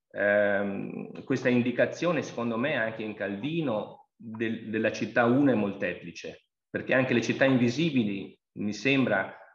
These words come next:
no, che possiamo ascoltarle, leggerle, eh, come una molteplicità, come diverse declinazioni, ma sempre di una città,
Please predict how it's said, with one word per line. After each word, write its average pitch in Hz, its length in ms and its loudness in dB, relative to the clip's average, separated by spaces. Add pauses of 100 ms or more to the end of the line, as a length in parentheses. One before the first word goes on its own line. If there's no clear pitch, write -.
(140)
no, 101 580 0
che - 120 -4
possiamo 110 680 2
ascoltarle, 110 920 0
leggerle, 101 1000 -2 (240)
eh, 98 340 0
come 113 480 4
una 120 160 2
molteplicità, 113 960 2
come 104 220 -2
diverse 113 440 2
declinazioni, 104 1040 -2
ma 110 300 -4
sempre 151 420 -2
di 110 120 0
una 127 360 0
città, - 480 -6